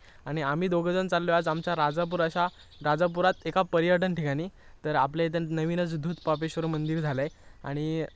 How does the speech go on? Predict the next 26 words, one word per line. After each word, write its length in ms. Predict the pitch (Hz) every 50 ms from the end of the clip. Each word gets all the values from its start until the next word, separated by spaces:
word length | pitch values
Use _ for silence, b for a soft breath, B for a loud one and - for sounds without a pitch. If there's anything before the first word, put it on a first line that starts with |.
| -
म्हणजे 200 | - - 160 175
पहिल्यापासूनच 520 | 190 - 160 165 180 190 196 208 214 214 185
होतं, 160 | 165 156 170
पण 120 | 165 170
आता 180 | 165 160 170 170
ते 60 | 180
नवीन 380 | 180 180 170 165 175 185 180 165
बनवलं 340 | 160 170 175 170 160 147 151
आहे. 320 | 175 - - - - -
तर 60 | 156 151 -
तेच 140 | 180 196 190
बघायसाठी 400 | 180 180 180 185 185 196 180 185
आम्ही 180 | 180 180 185 175
दोघं 260 | 165 160 156 170 180
जण 160 | 185 190 190
चाललो 300 | - 175 160 165 165 160
आहे. 100 | 175 196 - b b b b b -
तर 80 | 156 156
खूप 220 | - 220 220 - -
सुंदर 320 | - 190 190 196 214 214
असं 140 | 220 214 202
मंदिर 280 | 196 190 190 180 175
आहे, 120 | 175 180 190 - b b b b b -
तुम्ही 180 | 180 190 214
पण 180 | 208 214 214 196
बघा 280 | 196 190 190 196 202